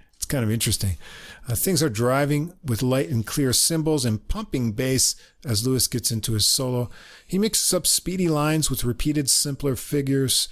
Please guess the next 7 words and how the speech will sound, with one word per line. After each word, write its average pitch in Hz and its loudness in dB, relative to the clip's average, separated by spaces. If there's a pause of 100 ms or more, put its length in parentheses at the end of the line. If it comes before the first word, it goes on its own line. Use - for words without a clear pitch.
more 117 0
rhythmic 123 0
things, 120 0 (160)
and 165 0
some 147 0
sustained - 2
chords. 143 0